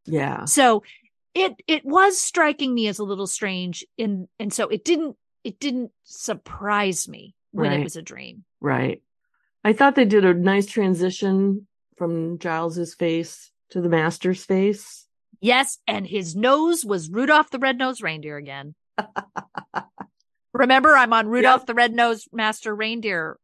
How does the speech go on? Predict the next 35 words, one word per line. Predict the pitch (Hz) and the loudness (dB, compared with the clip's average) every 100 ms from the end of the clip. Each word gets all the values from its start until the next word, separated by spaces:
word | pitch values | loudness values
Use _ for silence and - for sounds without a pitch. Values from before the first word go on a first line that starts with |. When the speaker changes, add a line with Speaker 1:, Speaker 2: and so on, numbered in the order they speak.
| - | -2
Speaker 2:
uh, | 185 165 | 0 0
watch. | 160 160 160 - - | 0 -2 -2 -8 -4
Didn't | 247 240 | -2 0
even | 226 | 0
know | 214 208 | 2 2
the | 202 | 2
Master | 196 190 - 190 | 0 -2 -4 -12
was | 180 | -14
gonna | 175 | -12
come | 175 180 | -8 -4
back, | 180 151 151 | 0 0 -2
and | 165 | -8
here | 165 170 | -6 -6
he, | 170 | -6
here | 170 170 | -8 -6
he | 170 165 | -6 -6
is, | 147 175 - _ | -8 -10 -14 _
Speaker 1:
<laughs> | 185 - 180 - | -10 -8 -10 -10
Speaker 2:
at | 185 | -10
least | 190 180 - | -10 -10 -8
in | 180 | -8
dream | 180 175 160 | -6 -6 -8
form, | - 160 151 170 - | -10 -8 -8 -10 -10
and | 190 175 160 160 | -6 -4 -4 -6
his | 170 160 160 | -8 -8 -8
nose | 175 170 180 185 | -6 -4 -4 -6
was | 165 143 - | -10 -12 -10
bright | 156 160 - | -8 -8 -10
red. | - - _ _ _ _ | -14 -16 _ _ _ _
Speaker 1:
<laughs> | 208 202 185 190 - 175 - - _ _ _ _ _ | -8 -6 -10 -10 -10 -14 -14 -20 _ _ _ _ _
I | 180 175 | -8 -6
guess | 156 170 | -6 -6
they | - 165 | -2 -2
had | 156 | 0
the | 151 151 160 | 0 -2 -2